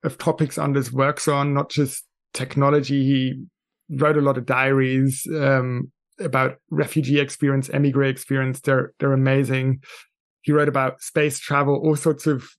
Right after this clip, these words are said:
um, topics that hopefully will become much more accessible in English. And also that, I guess the take I've given in this podcast, I'm sure not everyone working on Anders might agree with everything I said. And, and that's the nice thing about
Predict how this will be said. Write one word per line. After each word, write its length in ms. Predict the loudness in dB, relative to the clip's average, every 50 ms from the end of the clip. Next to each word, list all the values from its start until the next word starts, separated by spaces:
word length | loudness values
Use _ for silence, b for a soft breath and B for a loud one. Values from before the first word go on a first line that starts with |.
| _ _ -4
um, 480 | -2 0 0 0 0 0 -2 -2 -4 -8 _ _ _ _ _ _ _ _
topics 540 | -2 0 0 0 2 0 0 -2 -2 -10 -4
that 220 | -4 -2 -2 -2
hopefully 360 | 0 -2 -2 -2 0 0 0 0
will 140 | 0 0
become 340 | -2 -2 -6 -4 -4 -2 -2
much 240 | -2 -2 -4 -2 -2
more 140 | 0 0 0
accessible 680 | -2 -2 -2 -2 -2 -2 -2 -4 -2 -2 -2 -2 -4 -4
in 180 | -4 -4 -4 -2
English. 560 | -2 -2 0 0 0 0 0 -2 -4 -8 -12 B B B B B B B B B B B
And 180 | 0 0 2 4
also 360 | 2 2 2 2 2 0 2
that, 340 | 2 0 0 -2 -2 -4 -8 _
I 80 | -8 -2
guess 220 | -2 -2 -2 -2
the 80 | -4 -6
take 400 | -6 -2 -2 0 0 -2 -2 -2
I've 340 | 0 2 2 2 0 -4 -10 -20 _ _ _ _ _ _ _ _ _ _ _ _ _ _ _ _
given 400 | 0 0 0 2 -2 -4 -4 -4
in 140 | -2 -2 0
this 200 | 0 0 -4 -4
podcast, 840 | -8 -4 -4 -4 -4 -2 -2 0 0 2 0 0 -2 -6 -10 -10 -8 -8 -4
I'm 160 | -2 0 0
sure 340 | 0 0 2 2 2 2 2
not 220 | 0 -2 -2 -2
everyone 440 | -2 -4 -4 -2 -2 -2 -2 -2 0
working 420 | 2 2 2 2 2 0 0 0 0
on 300 | -2 -2 -4 -4 -8 -12 _ _
Anders 360 | -2 2 2 4 2 2 0 0
might 260 | -2 -2 0 0 0
agree 280 | 0 0 2 2 2
with 200 | 2 2 0 0
everything 380 | 0 0 0 0 -2 -2 -2 -2
I 100 | -2 -4
said. 400 | -2 0 2 2 2 2 2 -2
And, 280 | -2 -4 -6 -6 -8 -8
and 200 | -6 -6 -4 0
that's 180 | 0 -2 -2 -2
the 120 | -2 -2
nice 300 | -2 0 -2 -2 -4 -4
thing 180 | -4 -4 -2 -2
about 460 | -2 -2 -2 0 0 0 0 -2 -4